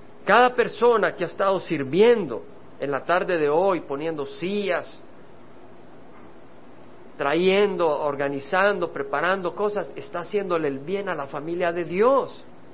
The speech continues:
Porque no es trabajo, es amor,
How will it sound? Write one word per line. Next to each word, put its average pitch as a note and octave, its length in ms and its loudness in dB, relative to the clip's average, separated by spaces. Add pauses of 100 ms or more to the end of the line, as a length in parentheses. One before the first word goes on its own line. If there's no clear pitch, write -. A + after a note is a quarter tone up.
(520)
Porque G#3+ 300 4
no A3 160 4
es B3 200 0
trabajo, A3+ 800 4 (1300)
es G#3 200 0
amor, A3+ 640 6